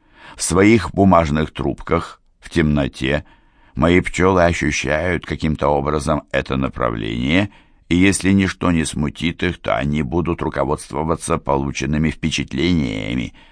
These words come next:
Так объяснилось бы возвращение в гнездо моих халикодом, занесённых за три-четыре километра от него. Но когда у пчёл уже образовались некоторые ощущения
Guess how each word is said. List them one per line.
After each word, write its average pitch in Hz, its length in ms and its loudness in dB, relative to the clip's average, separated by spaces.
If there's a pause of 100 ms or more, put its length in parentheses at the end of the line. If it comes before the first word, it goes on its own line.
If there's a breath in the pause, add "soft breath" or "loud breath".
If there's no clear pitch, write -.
(340 soft breath)
Так 85 320 2
объяснилось 95 760 -2
бы 69 160 -4
возвращение 67 800 -2
в 69 60 -4
гнездо 80 640 0
моих 69 320 -2
халикодом, 71 840 -2 (280 loud breath)
занесённых 90 760 2
за 80 140 -2
три-четыре 78 800 -2
километра 71 760 -2 (100)
от 62 240 -8
него. 76 420 -2 (800 soft breath)
Но 101 160 0
когда 101 360 0
у 110 100 2
пчёл 98 420 -2
уже 85 560 0
образовались 73 880 -2
некоторые 58 560 -6
ощущения 57 1080 -6